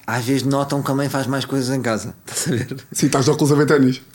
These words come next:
Speaker 1: Estou de óculos a ver ténis. Notam que a mãe é que faz os almoços, os jantares,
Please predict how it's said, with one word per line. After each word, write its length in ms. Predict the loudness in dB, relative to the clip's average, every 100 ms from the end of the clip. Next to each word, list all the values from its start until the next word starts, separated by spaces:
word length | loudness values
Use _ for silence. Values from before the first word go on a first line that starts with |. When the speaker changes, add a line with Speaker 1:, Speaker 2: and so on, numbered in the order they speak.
| -20
Speaker 1:
Estou 220 | -20 -16
de 60 |
óculos 200 | -16 -14
a 60 | -14
ver 100 | -14
ténis. 360 | -10 -10 -10 -4
Notam 280 | -2 -2
que 140 | -4 -2
a 60 |
mãe 220 | 0 0 -2
é 40 |
que 60 | -4
faz 220 | -4 -2
os 320 | -2 -2 -4
almoços, 640 | -2 0 0 0 0 -2 -4
os 80 |
jantares, 680 | -4 -4 -2 -2 -2 -6 -12